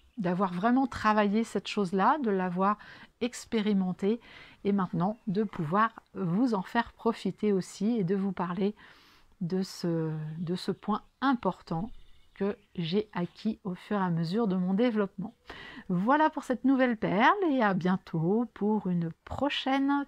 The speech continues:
perle. Euh, je ne sais pas, est-ce que ça va être sur le physique, est-ce que ça va être sur un état mental ? De toute façon, les deux sont toujours liés.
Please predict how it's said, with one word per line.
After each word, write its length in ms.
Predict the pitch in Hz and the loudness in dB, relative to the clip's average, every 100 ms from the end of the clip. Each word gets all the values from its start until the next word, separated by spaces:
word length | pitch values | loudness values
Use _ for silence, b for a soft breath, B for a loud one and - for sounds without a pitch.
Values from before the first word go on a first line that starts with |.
| _ _ | _ _
perle. 480 | - 185 214 269 277 302 B B B - | -2 2 4 4 2 -4 B B B -4
Euh, 400 | 202 214 214 208 | 0 2 4 4
je 100 | 226 | 2
ne 80 | 330 | 0
sais 140 | 285 | -2
pas, 240 | 220 185 | 2 2
est-ce 100 | 247 | 2
que 80 | - | -2
ça 120 | 247 262 | -4 -2
va 60 | |
être 60 | 240 | -2
sur 120 | 262 | -2
le 60 | 226 | -4
physique, 500 | - 247 247 285 269 | 0 0 2 0 0
est-ce 160 | 247 | -4
que 100 | - | -4
ça 160 | 220 233 | -4 -2
va 120 | 240 | -2
être 80 | 247 | -2
sur 160 | - | 0
un 140 | 233 233 | 2 2
état 260 | 240 240 | 2 2
mental ? 380 | 226 226 240 262 370 B B B - | 2 2 2 4 2 B B B -4
De 60 | |
toute 180 | 220 294 | 0 0
façon, 320 | - 277 - | 0 0 0
les 140 | 339 254 | 0 2
deux 160 | 247 | 2
sont 180 | 285 233 | 2 0
toujours 400 | 214 233 214 214 | 0 0 2 2
liés. 220 | 180 156 | 2 -2